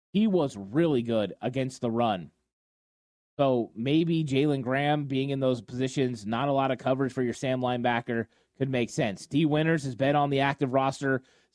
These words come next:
since training camp. He's been rolling with this team the whole time.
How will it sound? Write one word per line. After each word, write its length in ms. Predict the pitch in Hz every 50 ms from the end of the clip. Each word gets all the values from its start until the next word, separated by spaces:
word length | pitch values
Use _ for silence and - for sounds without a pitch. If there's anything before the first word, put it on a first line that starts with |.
| -
since 180 | 139 143 151 -
training 380 | - - 156 147 147 147 143 131
camp. 320 | 151 139 139 143 131 - - _ _ _ _ _ _ -
He's 160 | 123 131 143
been 220 | 123 139 139 139 131
rolling 260 | 135 135 143 143 143
with 100 | 139 131
this 140 | 131 127 -
team 200 | - 147 139 135
the 80 | 127
whole 140 | 123 127 123
time. 400 | 110 135 131 139 143 143 143 127